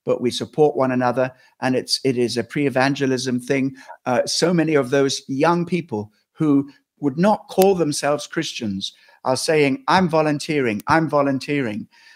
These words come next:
And it's wonderful to see that wave of community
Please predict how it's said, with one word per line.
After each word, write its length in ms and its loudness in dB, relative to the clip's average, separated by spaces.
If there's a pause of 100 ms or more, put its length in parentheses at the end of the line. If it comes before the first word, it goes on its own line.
(120)
And 140 0
it's 260 -2
wonderful 600 0
to 120 -6
see 300 -2
that 280 -2 (300)
wave 640 2 (240)
of 240 -4
community 920 0